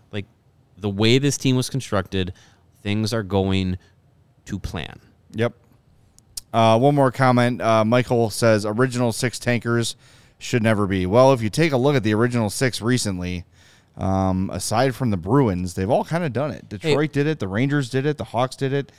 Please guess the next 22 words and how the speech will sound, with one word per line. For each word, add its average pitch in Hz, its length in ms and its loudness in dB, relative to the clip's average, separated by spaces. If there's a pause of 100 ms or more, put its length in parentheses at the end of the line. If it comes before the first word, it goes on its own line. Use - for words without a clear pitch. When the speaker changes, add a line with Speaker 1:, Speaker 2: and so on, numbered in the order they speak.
(140)
Speaker 1:
Who 170 80 -14 (260)
Speaker 2:
Toronto 139 580 4
sucked 127 320 -2
forever. 135 640 2
Speaker 1:
Who 160 100 0
had 160 220 0
the 135 60 -6
first 131 280 -2
overall 117 300 0
pick - 240 -4
this - 180 -10
year? - 180 -12 (840)
Speaker 2:
Uh, 95 720 -4 (140)
hmm. 95 640 -4 (200)
Speaker 1:
This - 120 -14
last 90 280 -6
year. 92 140 -12 (960)
Speaker 2:
I 101 100 -8
believe 113 720 -6
that 101 220 -4
was 98 500 -6
the 95 480 -4